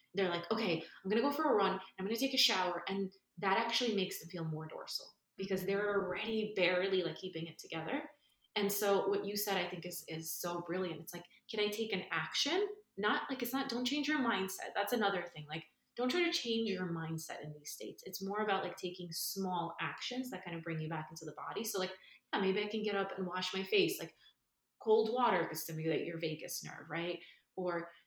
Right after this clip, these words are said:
Speaker 1: like, those simple things, taking a deep, changing your posture, going to a different room. Like,
Speaker 2: Mm-hmm.
Speaker 1: those are the, exactly the gentle practices, stepping outside. Um, yeah, I, I do leave it a little vague for people in the beginning because I almost want them to explore these, like, really small things and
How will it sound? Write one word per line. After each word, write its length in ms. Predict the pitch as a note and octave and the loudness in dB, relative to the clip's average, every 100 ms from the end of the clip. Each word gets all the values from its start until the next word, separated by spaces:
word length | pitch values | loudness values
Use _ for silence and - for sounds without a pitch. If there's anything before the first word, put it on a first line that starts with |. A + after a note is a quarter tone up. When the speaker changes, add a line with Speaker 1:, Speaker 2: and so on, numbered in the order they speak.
| _ - | _ -8
Speaker 1:
like, 160 | F#3+ | -2
those 260 | G3 G3 - | 0 2 0
simple 240 | F#3+ F#3 | -2 -2
things, 220 | F#3 E3+ | -2 -2
taking 280 | - F3 F#3+ | -2 -2 -2
a 40 | F#3 | -4
deep, 180 | G3 - | -4 -4
changing 400 | - F#3 G3 G#3+ | -2 0 2 2
your 160 | A3 - | 0 -2
posture, 360 | A3+ A#3 F3+ | -4 -4 -4
going 200 | E3 B3 | -4 -2
to 80 | E4 | 0
a 40 | F4+ | 0
different 300 | E4+ F4 E4 | 0 -4 -6
room. 360 | A#3+ A3+ D3+ - _ _ G#3 | -6 -6 -8 -12 _ _ -4
Like, 100 | G3+ | 0
Speaker 2:
Mm-hmm. 80 | F3+ | 4
Speaker 1:
those 320 | G#3 A3 A#3+ | 6 6 6
are 80 | A3 | 4
the, 140 | G3 | 2
exactly 520 | E3+ F3+ E3+ E3+ F3 E3 | 0 -2 -4 -2 -2 0
the 160 | F3 | -2
gentle 800 | D#3+ E3+ E3 D#3+ F3 D#3+ - - _ _ _ _ _ _ - | -2 -2 -2 -4 -4 -4 -4 -10 _ _ _ _ _ _ -8
practices, 540 | D#3+ D#3 - D#3+ D#3+ | -4 -4 -6 -6 -6
stepping 300 | - D3+ D#3 | -6 -6 -4
outside. 680 | E3 E3 - E3+ F3+ - - - _ _ _ _ | -4 -6 -6 -4 -4 -6 -10 -14 _ _ _ _
Um, 500 | F3 E3 D3 D3 - - _ _ _ _ _ _ _ _ _ _ - | -10 -6 -6 -8 -12 -18 _ _ _ _ _ _ _ _ _ _ -2
yeah, 240 | B3 C4+ A#3+ | 4 4 6
I, 200 | A3+ A3+ | 6 8
I 200 | A#3+ G#3 | 6 6
do 240 | A3+ C#4+ | 4 6
leave 200 | F4 E4 | 8 8
it 60 | D#4 | 6
a 100 | C#4+ | 2
little 240 | D4+ D4 | 2 0
vague 240 | C4 C4+ - | 0 0 0
for 140 | E4 | -2
people 300 | C#4+ - C4+ | -2 -2 -2
in 80 | B3 | -2
the 60 | |
beginning 440 | G#3+ G3 F3+ G#3+ B3+ | -2 0 0 0 0
because 220 | G#3+ G3 | -2 -6
I 140 | F3+ | -6
almost 260 | G3 A3 - | -4 -6 -4
want 140 | F#3+ | -4
them 120 | F#3+ F#3+ | -4 -4
to 100 | F3 | -6
explore 640 | E3+ - - F#3+ F3 F3+ | -6 -8 -4 -2 0 0
these, 180 | F#3+ F3+ | 0 -2
like, 180 | F3+ E3+ | -4 -2
really 180 | F3 D#3+ | -2 -2
small 460 | - F3+ D#3 E3+ - | -2 -2 -2 -4 -2
things 280 | A3+ A#3 | -2 0
and 160 | F#3 F#3 | -2 -4